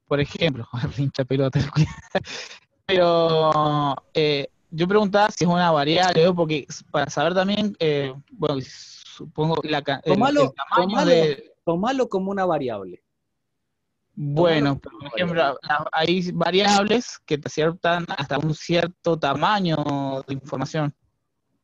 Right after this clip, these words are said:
Speaker 2: Bueno, eso lo vamos a ver.
Speaker 1: Ah, bueno.
Speaker 2: Pero vas a ver que ya va, bueno, ya, ya lo vamos a ver todos los tipos y todo eso ya a medida que va. Pero esto es un poquito la introducción para que vayan viendo cómo se trabaja.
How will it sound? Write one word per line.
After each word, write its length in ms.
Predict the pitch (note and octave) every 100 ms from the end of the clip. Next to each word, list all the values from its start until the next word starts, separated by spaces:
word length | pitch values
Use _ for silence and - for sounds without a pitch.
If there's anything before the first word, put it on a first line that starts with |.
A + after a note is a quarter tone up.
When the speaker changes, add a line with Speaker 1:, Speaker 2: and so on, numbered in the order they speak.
| _ _ _ _ -
Speaker 2:
Bueno, 240 | A#2 G#2
eso 180 | A#2 G3+
lo 100 | B2
vamos 280 | G2 F#2 F#2+
a 60 |
ver. 180 | G#2+ - _ _ _ _ _ -
Speaker 1:
Ah, 300 | A#2+ A#2 B2+
bueno. 240 | A#2+ A#2+ - - - - _ _ _ _ _ _ _ _ _
Speaker 2:
Pero 180 | D3 C#3+
vas 160 | F3 F#3+
a 80 | A3+
ver 260 | F#3+ F3
que 320 | - D#3+ D#3+ _ _ _ _ -
ya 120 | C#3
va, 140 | D3 D#3
bueno, 240 | D3+ C3+
ya, 180 | F3 G#3
ya 160 | G#3+ A3
lo 160 | A3
vamos 280 | G#3+ A3 G3+
a 60 | G3
ver 200 | G3 G3
todos 240 | G3 G3+
los 180 | F3+ -
tipos 460 | G3+ G3 F3+ D3+
y 60 | D3
todo 160 | E3 F3
eso 220 | F#3+ F#3+
ya 200 | F3 C#3+
a 40 | C#3+
medida 360 | C3 C3+ C#3
que 180 | - G#2
va. 160 | - - _ _ _ _ _
Pero 120 | E3+ F#3+
esto 140 | A#3+
es 40 |
un 60 | G3
poquito 280 | F3 F#3 F#3+
la 80 | F3+
introducción 540 | E3 D3+ D3 - F3+
para 180 | F3 D3
que 120 | B2+
vayan 280 | C3+ D3+ D3
viendo 280 | D#3 D#3+ D3
cómo 280 | C#3 C#3
se 140 | C3 A#2+
trabaja. 540 | A2+ A#2 F#2 - _